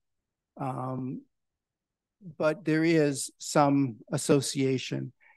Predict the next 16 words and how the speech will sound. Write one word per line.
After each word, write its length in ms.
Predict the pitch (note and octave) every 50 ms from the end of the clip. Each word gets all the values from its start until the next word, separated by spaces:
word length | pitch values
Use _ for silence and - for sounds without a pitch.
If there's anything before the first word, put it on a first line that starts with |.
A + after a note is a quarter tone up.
| _ _ -
It 160 | D#3+ D#3 C#3+
is 200 | D#3 C#3+ - -
not 340 | E3 E3 F3 F#3+ G3 G3 -
a 140 | F3+ D#3+ D3+
risk 400 | C#3+ D#3+ F3 F3+ - - - -
factor 400 | - D#3+ D3 C#3+ - - D#3 C#3
for 280 | - - D3+ C#3+ C#3 C3+
recidivism. 880 | C3+ C#3 C3 - - D#3 D3 C#3+ B2+ A#2+ B2+ C3 - - C#2 - A2 _ _ _ _ _ _ _ _ _ _ _ _ _
So 400 | - - - D3 C#3 C3+ C3+ C3
for 240 | - - D#3 C#3 C3+
people 520 | - D#3+ E3+ E3 - F3 D#3+ D3 D3 C#3+
who 360 | C#3 B2 C#3+ D3 C#3+ C#3+ C#3+
have 560 | C#3 A2+ A#2+ D3 C#3+ C#3 C#3 C3+ C3+ C3+ C3 - - _ _ _ _ _ _ _ _ _ _ _ _ _ _ _ _ _ _ _ _ _ _ _ _ _ -
already 540 | D#3 D3+ D3+ D3 E3+ F3 F#3 F3 F3 D#3 D3
offended, 680 | C3+ - - E3 D#3+ D#3 D#3 C#3+ C3+ C3+ - D3 C#3 - - _ _ _ _ _ _ _ _ _ _ _ _ _ _ _ _ _ -
it 180 | F3 E3 D#3